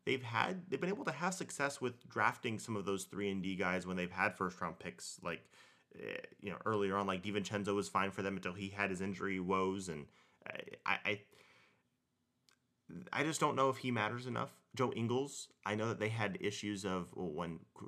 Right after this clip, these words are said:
when Chris Middleton was out, who do we have? But, like, I don't love the deal that they gave to him.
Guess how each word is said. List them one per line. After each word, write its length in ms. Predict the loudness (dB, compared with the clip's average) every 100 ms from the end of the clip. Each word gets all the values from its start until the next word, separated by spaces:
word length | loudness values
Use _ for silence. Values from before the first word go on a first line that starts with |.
| -8
when 100 | -8
Chris 220 | -6 -4 -2
Middleton 240 | -2 0
was 100 | 4
out, 220 | 4 4
who 80 | 2
do 40 |
we 120 | -2 -2
have? 360 | 0 0 0
But, 240 | -2 -2 -2
like, 300 | -4 -6 -16 _ _ _ -2
I 60 |
don't 200 | -2 2
love 200 | 2 2
the 80 | 0
deal 280 | 0 0 0
that 100 | -2
they 80 | -4
gave 200 | -2 -2
to 60 | -2
him. 260 | -2 -4